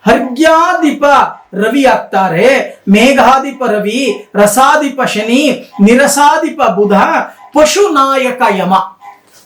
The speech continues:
ಚೆನ್ನಾಗಿ ಅರ್ಥ ಮಾಡ್ಕೊಳ್ಳಿ, ರವಿ ರಾಜನಾಗ್ತಾನೆ. ರವಿ ಅಂದ್ರೆ ಯಾರು? ಸೂರ್ಯ. ಆ ಸೂರ್ಯ ರಾಜನಾದಾಗ ಆತ್ಮಕಾರಕನಾಗಿರ್ತಕ್ಕಂಥ ಸೂರ್ಯ ಪ್ರತಿಯೊಬ್ಬರಿಗೂ ಕೂಡ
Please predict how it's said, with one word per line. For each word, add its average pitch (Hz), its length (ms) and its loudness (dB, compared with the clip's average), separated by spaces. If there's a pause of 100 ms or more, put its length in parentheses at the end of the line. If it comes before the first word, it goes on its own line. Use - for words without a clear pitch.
(320)
ಚೆನ್ನಾಗಿ 269 360 2
ಅರ್ಥ 254 120 -6 (100)
ಮಾಡ್ಕೊಳ್ಳಿ, 196 400 -6 (1000)
ರವಿ 359 240 4 (120)
ರಾಜನಾಗ್ತಾನೆ. 262 840 -2 (180)
ರವಿ 381 240 4
ಅಂದ್ರೆ 311 220 0 (100)
ಯಾರು? 254 180 -2 (140)
ಸೂರ್ಯ. 359 380 -4 (1120)
ಆ - 20 4 (180)
ಸೂರ್ಯ 415 320 4 (140)
ರಾಜನಾದಾಗ 226 720 -2 (400)
ಆತ್ಮಕಾರಕನಾಗಿರ್ತಕ್ಕಂಥ 277 1700 -4 (200)
ಸೂರ್ಯ 190 400 0 (840)
ಪ್ರತಿಯೊಬ್ಬರಿಗೂ 330 880 2 (240)
ಕೂಡ 208 200 -4